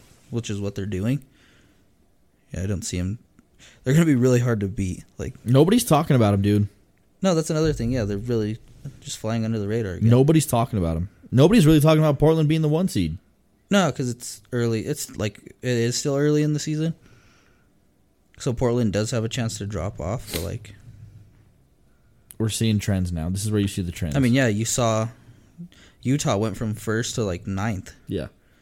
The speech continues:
Speaker 1: Yeah.
Speaker 2: Which
Speaker 1: So,
Speaker 2: you,
Speaker 1: like,
Speaker 2: you
Speaker 1: it
Speaker 2: said
Speaker 1: only,
Speaker 2: was gonna
Speaker 1: yeah,
Speaker 2: happen.
Speaker 1: it only takes a, a one slide and then you're
Speaker 2: Done.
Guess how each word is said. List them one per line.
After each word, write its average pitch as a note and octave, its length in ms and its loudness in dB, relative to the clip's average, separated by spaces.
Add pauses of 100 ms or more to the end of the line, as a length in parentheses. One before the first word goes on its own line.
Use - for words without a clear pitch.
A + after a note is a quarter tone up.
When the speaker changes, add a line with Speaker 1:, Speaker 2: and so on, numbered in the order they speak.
(280)
Speaker 1:
Yeah. A2 300 -6
Speaker 2:
Which G2+ 180 -6
Speaker 1:
So, G2+ 60 -4
Speaker 2:
you, G#2+ 40 0
Speaker 1:
like, F2+ 180 -4
Speaker 2:
you G2+ 120 -2
Speaker 1:
it G2+ 100 0
Speaker 2:
said G#2+ 120 -2
Speaker 1:
only, F2+ 80 0
Speaker 2:
was F2+ 100 -4
gonna F2 160 -4
Speaker 1:
yeah, G2 80 -2
Speaker 2:
happen. D2+ 160 -6
Speaker 1:
it A2+ 40 -2
only A2+ 200 -2
takes G#2 400 -8
a, F#2+ 100 -8 (1120)
a A2+ 60 -8
one A2+ 280 -2
slide G#2 540 -2
and G2 140 -2
then F#2+ 160 -4
you're F#2 240 -6 (840)
Speaker 2:
Done. G2+ 360 -2